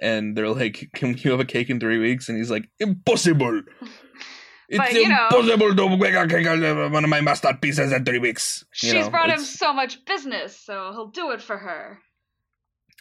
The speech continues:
Speaker 1: "Ah, but only for you,
Speaker 2: And at a discount.
Speaker 1: mon ami." Um, I don't know. It's, yeah, so, I mean, it is,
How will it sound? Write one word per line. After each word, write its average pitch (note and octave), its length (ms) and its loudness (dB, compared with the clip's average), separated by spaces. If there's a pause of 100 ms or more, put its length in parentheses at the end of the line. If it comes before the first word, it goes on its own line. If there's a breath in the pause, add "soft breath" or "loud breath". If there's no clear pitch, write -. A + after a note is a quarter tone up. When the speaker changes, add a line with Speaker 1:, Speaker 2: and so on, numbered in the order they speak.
Speaker 1:
"Ah, C3 220 0
but C3 200 -2
only D#3 220 0
for C#3 220 0
you, A2 760 -2
Speaker 2:
And D4 160 -4
at D#4+ 140 2
a C#4 60 -2
discount. A3 280 -6 (100)
Speaker 1:
mon - 60 -2
ami." A#2 440 -4 (840 soft breath)
Um, A#2+ 560 2 (1000)
I C#3 100 2
don't C3+ 140 2
know. - 160 0
It's, D3 320 0 (240)
yeah, F3 340 2
so, F3 260 2
I E3 60 4
mean, F3 160 2
it F3+ 100 4
is, F3 400 0